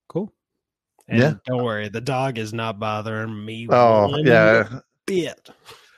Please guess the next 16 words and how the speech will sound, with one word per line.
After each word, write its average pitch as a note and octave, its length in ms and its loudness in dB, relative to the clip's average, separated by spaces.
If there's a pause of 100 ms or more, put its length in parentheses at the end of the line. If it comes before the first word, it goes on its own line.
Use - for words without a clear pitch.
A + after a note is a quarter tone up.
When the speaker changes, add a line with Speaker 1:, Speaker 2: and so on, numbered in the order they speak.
(120)
Speaker 2:
Executive G3+ 500 8
Speaker 1:
<laughs> G3 100 6
Speaker 2:
producer G#2+ 360 4
is F#2 80 0
getting G2 240 2
mad F#2+ 280 2
that F2+ 120 2
I'm F2 140 4
Speaker 1:
<laughs> - 440 4
Speaker 2:
talking F#2+ 300 2
so - 160 -4
much F2+ 160 0
about F2+ 220 0
chapter F2+ 380 0
one, F2 280 -2
so, F#2 300 -2